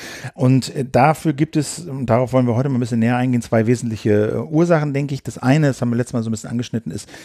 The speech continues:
die unterschiedliche Besteuerung eben von Arbeit und Vermögen. Aber das Zweite,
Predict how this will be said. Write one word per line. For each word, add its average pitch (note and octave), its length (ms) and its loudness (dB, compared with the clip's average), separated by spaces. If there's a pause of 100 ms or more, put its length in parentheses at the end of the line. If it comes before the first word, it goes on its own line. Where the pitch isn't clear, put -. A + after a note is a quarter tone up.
(140)
die B2+ 80 4
unterschiedliche A#2 480 2
Besteuerung D#3+ 540 2
eben C3 220 -2
von G#2+ 240 -2
Arbeit D3 600 0
und B2 180 -4
Vermögen. D3+ 520 0 (500)
Aber B2 160 4
das A#2 180 0
Zweite, D#3 540 4